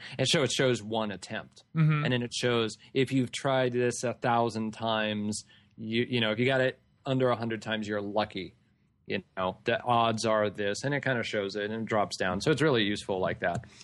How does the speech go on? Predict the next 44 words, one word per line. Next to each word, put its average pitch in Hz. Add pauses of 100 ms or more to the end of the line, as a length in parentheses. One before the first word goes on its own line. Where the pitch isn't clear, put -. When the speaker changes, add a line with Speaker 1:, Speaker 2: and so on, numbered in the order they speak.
(160)
Speaker 1:
But 123
Speaker 2:
I 117
Speaker 1:
it's 151
Speaker 2:
like 160
Speaker 1:
nice 147
Speaker 2:
that. -
Speaker 1:
just 135
to 123
know, 123
oh, 262
there's 135
something 156
I 131
could 131
be 123
getting 127
if 104
I 104
grind 107
around 107
in 104
this 98
area 98
a -
bit. 78
Speaker 2:
Mm-hmm. 92 (720)
Oh, 180
Speaker 1:
So 131
Speaker 2:
nice. 104 (280)
Speaker 1:
that's, 139
uh, 120 (220)
you 180
know, 117
useful. 135
I 147
don't 139
think 127
it 120
takes 139
a -
lot 135
of 135
memory. 139 (1600)
So. 101